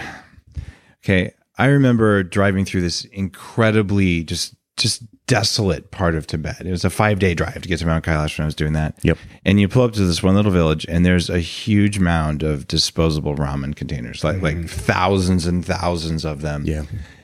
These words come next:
Speaker 1: And, you know, you go to the remote parts of Nepal, and there's, you know, water bottles stacked all over the place.
Speaker 2: Yeah.
Speaker 1: Uh, d-, I mean, do you ever worry that all this travel is sort of removing the uniqueness of,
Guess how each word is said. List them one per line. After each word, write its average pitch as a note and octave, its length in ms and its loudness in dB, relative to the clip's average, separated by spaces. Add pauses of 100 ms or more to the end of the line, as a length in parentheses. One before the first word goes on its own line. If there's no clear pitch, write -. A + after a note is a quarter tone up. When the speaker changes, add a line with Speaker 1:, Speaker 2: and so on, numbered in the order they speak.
(160)
Speaker 1:
And, E2+ 600 0 (120)
you E2 140 -4
know, D#2+ 80 0
you E2+ 160 2
go F#2+ 160 4
to F2 400 4
the G#2+ 160 -8
remote F2 380 4
parts E2+ 320 -2
of E2 80 0
Nepal, D#2+ 540 2
and C#2+ 140 0
there's, C#2+ 480 -2
you F2 240 -14
know, E2+ 60 -8
water D#2+ 320 -2
bottles D2+ 380 -4
stacked - 640 -6
all D#2+ 160 2
over E2 180 0
the D#2+ 120 0
place. D#2+ 420 0
Speaker 2:
Yeah. D2 100 -6 (1120)
Speaker 1:
Uh, - 120 -4
d-, F#2 160 -4
I F2+ 40 4
mean, G2 100 6
do G#2+ 100 4
you C#3+ 40 8
ever F3 140 6
worry B2 260 6
that F#2+ 200 4
all F#2+ 160 4
this F#2 320 2
travel F2 440 2
is D#2+ 140 -2
sort F2+ 400 -4
of D#2+ 140 -4
removing F2 800 2
the E2+ 100 0
uniqueness E2 920 0
of, D#2+ 580 -4